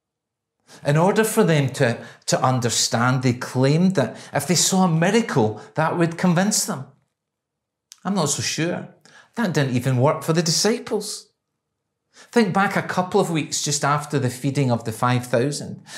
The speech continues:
and Jesus had come to the disciples on the lake and stilled the storm. And what does it say? Mark six and fifty-two.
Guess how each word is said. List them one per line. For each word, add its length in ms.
and 140
Jesus 360
had 200
come 300
to 100
the 100
disciples 800
on 220
the 80
lake 380
and 160
stilled 480
the 100
storm. 580
And 140
what 220
does 160
it 80
say? 480
Mark 320
six 500
and 160
fifty-two. 840